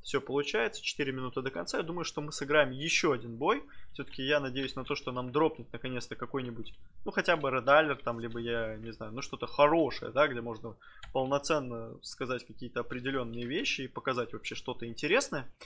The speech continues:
Потому что, ну, на таких картах я даже не знаю, что я могу показать. Здесь всё очень просто,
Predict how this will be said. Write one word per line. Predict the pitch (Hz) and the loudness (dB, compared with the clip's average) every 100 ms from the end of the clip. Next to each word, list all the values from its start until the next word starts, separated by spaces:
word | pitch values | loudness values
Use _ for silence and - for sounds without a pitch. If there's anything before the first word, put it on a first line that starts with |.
| - | -16
Потому | - 156 | -8 -6
что, | 175 143 | -4 -6
ну, | 135 | -6
на | 131 | -8
таких | 123 - - | -6 -4 2
картах | 175 - - | 2 2 -2
я | 139 | 0
даже | 143 143 | 0 0
не | 156 | -2
знаю, | 156 175 127 | 0 2 2
что | - 123 | 0 -4
я | |
могу | 123 117 - - | -2 -4 -8 -12
показать. | 123 131 110 - - - - | -4 -4 -4 -10 -18 -16 -6
Здесь | 151 | -4
всё | 147 165 | 0 2
очень | 160 - 160 | 2 0 -2
просто, | 175 214 247 - 160 147 135 | 4 4 4 0 2 4 2